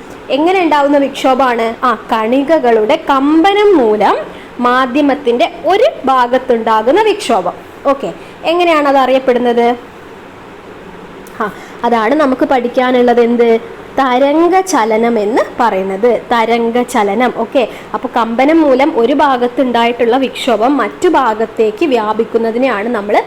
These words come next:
തരംഗചലനം എന്ന് പറയുന്നത്. ഓക്കെ, കുറച്ച്, ആ, ഫാക്ട്സ് കൊടുത്തിട്ടുണ്ട്. പ്രസരണത്തിന് മാധ്യമം ആവശ്യമായ തരംഗങ്ങളാണ്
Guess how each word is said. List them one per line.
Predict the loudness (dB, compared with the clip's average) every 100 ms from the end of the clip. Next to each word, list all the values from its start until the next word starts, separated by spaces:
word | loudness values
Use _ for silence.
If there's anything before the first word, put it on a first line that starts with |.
| -4 -18 -4
തരംഗചലനം | 0 0 0 0 0 2 2 2 0 0
എന്ന് | 0 0 -2 -2
പറയുന്നത്. | -2 0 -2 -4 -4 -8 -12 -8 -2
ഓക്കെ, | 0 0
കുറച്ച്, | -2 0 0 0 -2
ആ, | 0 2 0 -2 -8 -18 -6
ഫാക്ട്സ് | -2 -2 -2 0
കൊടുത്തിട്ടുണ്ട്. | 0 0 -4 -4 0 -2 -2 -18 -12 -2
പ്രസരണത്തിന് | -2 0 0 2 2 0 0 0 2 0 -4 0
മാധ്യമം | 2 2 0 2 4 2 2 2
ആവശ്യമായ | 2 2 0 0 2 2 2 2 0
തരംഗങ്ങളാണ് | 0 0 0 2 2 2 2 0 -2